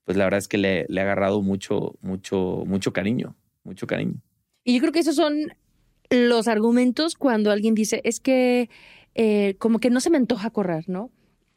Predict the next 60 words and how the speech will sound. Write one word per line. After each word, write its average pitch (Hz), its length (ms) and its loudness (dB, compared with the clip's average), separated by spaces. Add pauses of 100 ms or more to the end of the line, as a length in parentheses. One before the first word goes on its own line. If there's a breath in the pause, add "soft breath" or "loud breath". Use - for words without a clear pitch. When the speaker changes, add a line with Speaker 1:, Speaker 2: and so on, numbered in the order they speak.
(140)
Speaker 2:
Obviamente, 233 520 2 (200 loud breath)
o 202 140 0
personas 254 400 2
que 220 300 2
lo 233 180 4
han 254 120 2
vivido 262 500 4 (280 soft breath)
o 208 140 -2
que 185 540 2
simplemente 226 520 2
no 214 100 2
les 202 140 0
llama 202 180 0
la 190 80 -2
atención, 190 520 -2 (760)
tratando 208 400 -2
como, 185 280 0
al 170 280 -2
menos 208 300 0 (100)
en, 180 240 -2
en 175 100 -2
mi 170 80 0
caso, 180 280 -4
como 180 240 0
compartirles 214 840 0
cuáles 202 240 0
son 202 120 -2
esos 202 200 -4
beneficios. 170 640 -8 (300 loud breath)
Creo - 160 0
que 240 80 2
lo 226 100 4
describes 190 360 2
de 214 60 2
una 202 120 2
Speaker 1:
Y 196 40 4
se-, 190 120 2
Speaker 2:
manera 180 440 2
Speaker 1:
y - 40 0
seguramente 180 560 2
te 131 140 0
pasa, 98 400 -4
¿no? 104 140 0
Porque 117 180 0
tú 127 100 0
le 151 60 2
empiezas 147 220 0
a 123 60 -4
platicar 110 380 -2
a 123 40 -2
la 113 100 -2
gente 95 300 -2
y - 20 -2
le 247 80 2
dices, 240 140 4
Speaker 2:
Sí. 233 60 4
Speaker 1:
"Es 214 60 -2
que 175 60 -4
es - 100 -6
increíble 170 840 2